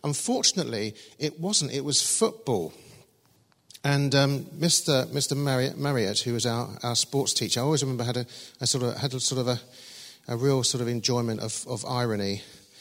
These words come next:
Uh, said at one point, um, "After much discussion and s-, and, and scrutiny, we've come to the conclusion that we think it might be handball." <laughs>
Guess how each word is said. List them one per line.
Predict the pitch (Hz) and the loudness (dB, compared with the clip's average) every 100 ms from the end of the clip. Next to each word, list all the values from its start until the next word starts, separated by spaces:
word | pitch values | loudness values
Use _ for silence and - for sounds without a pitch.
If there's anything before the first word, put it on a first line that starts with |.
| - - - - | -20 -20 -20 -14
Uh, | - - | -8 0
said | - 127 | 2 2
at | 117 | 0
one | 117 | -2
point, | 110 127 110 110 - | -4 -4 -2 2 0
um, | 123 117 113 - - - - - - - - - | 0 -4 -4 -8 -12 -12 -14 -16 -18 -18 -12 -4
"After | 135 139 | -2 2
much | 147 151 - | 2 4 4
discussion | - 143 - 151 139 - 123 | 6 6 6 6 6 6 4
and | 120 | 2
s-, | 117 - | 4 4
and, | - 135 131 | 2 0 -2
and | 123 | 2
scrutiny, | - - 147 135 123 | 4 4 2 0 -2
we've | 117 113 | -4 -4
come | - 147 | -2 0
to | 135 120 | 0 0
the | 123 | -4
conclusion | - - 127 113 113 | -4 -4 0 0 0
that | 113 | -2
we | 117 | -4
think | - 123 | -4 -4
it | 117 | -4
might | 123 120 | -4 -2
be | 117 | -4
handball." | - 131 123 117 113 127 113 92 | -2 -2 -2 -2 -2 -2 0 0
<laughs> | 151 | -4